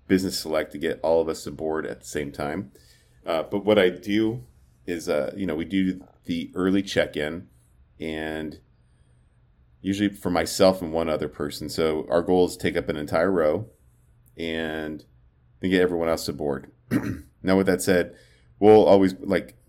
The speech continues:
whoever that is, usually my youngest, she can board with me 'cause that's just how Southwest does it. So we'll go in there, and if the rest of my group is a B boarding pass or higher,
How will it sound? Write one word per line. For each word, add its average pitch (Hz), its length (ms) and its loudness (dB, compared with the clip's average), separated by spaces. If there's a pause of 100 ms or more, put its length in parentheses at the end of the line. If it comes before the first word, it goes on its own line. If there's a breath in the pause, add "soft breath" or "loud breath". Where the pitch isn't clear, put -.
whoever 110 240 2
that 87 160 4
is, 87 240 4
usually 92 400 -2
my 80 80 -4
youngest, 85 340 0
she 95 140 -2
can 92 80 -4
board 80 340 0
with 82 180 -2
me 180 220 -4 (480)
'cause 82 140 -10
that's 85 180 -2
just 80 160 -12
how 78 320 -2
Southwest 85 500 -2
does 82 200 -2
it. 92 160 -4 (340 soft breath)
So - 160 -8
we'll 101 80 4
go 92 240 2
in 92 60 2
there, 92 340 0
and 85 380 -4
if 85 180 -4
the 90 140 -2
rest 101 280 4
of 120 80 -2
my 98 140 2
group 87 480 -2
is 82 180 -6
a 80 140 -6
B 82 320 -4
boarding 78 380 -4
pass 73 480 -6 (100)
or 71 140 -8
higher, 85 500 -2